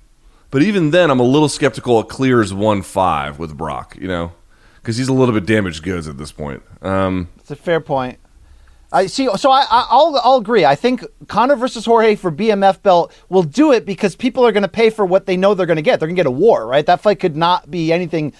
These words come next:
Speaker 2: but a war for as long as it lasts. I don't think, as we stand right now, Conor Nate three would do a million and a half. I think it would do just short because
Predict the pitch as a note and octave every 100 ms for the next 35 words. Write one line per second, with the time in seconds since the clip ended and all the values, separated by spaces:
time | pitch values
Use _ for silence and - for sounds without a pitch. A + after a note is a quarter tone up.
0 | _ E3 D3+ D#3 D#3+ C#3+ C#3+ B2+ C#3+ C3+
1 | A#2+ B2 E3 A#2 - - - _ _ -
2 | G3+ - A#3+ E4 F#4+ - D#4+ D4+ - -
3 | A#3+ G3 G#3+ G3 - A#3 A#3 G#3+ G3+ G#3
4 | D#3+ F3 G#3 G#3 D#3+ C#3+ B2 _ _ _
5 | _ _ _ - A3 A#3+ A#3 G#3 G#3 A3
6 | - - - F#3+ G#3 A3 F#3 D#3+ D#3 D3+
7 | D3 C#3 C3+ B2+ A#2+ C3+ F3+ A#3+ C4 G3+
8 | G#3+ B2+ G#3+ A3 - A3 D#3+ D#3+ F3 D#3+